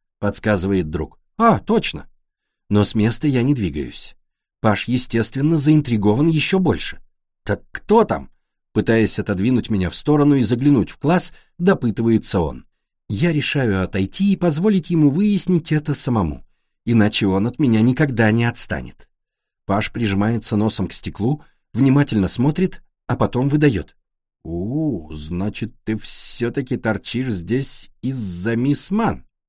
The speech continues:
Я же так и сказал. Но теперь я полон замешательства. Почему он так быстро решил, что Хартли вне зоны моих интересов?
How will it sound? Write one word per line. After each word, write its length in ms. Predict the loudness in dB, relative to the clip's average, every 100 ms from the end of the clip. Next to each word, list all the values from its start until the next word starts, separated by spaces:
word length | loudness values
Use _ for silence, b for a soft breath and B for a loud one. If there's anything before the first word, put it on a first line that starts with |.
| _ _ _ _ _ _ _ _ _ _ _ _ -10
Я 200 | -4 -2
же 120 | -2
так 220 | -2 -2
и 40 |
сказал. 460 | 0 0 0 0 -4 _ _ _ _ _ 0
Но 160 | 2
теперь 360 | 2 0 -2 0
я 180 | 0 0
полон 420 | 0 2 2 2
замешательства. 840 | 0 0 0 -2 -4 -6 -10 -10 _ _ _ _ _ -4
Почему 340 | -2 0 2
он 120 | 2
так 160 | 0 -2
быстро 400 | 0 -2 -2 -4
решил, 420 | -4 -4 -4 -4
что 220 | -4 -6
Хартли 500 | -8 -6 -8 -4 -2
вне 320 | 0 2 2
зоны 340 | 2 0 2 2
моих 360 | 4 2 2
интересов? 600 | -2 0 -2 -2 -6 -12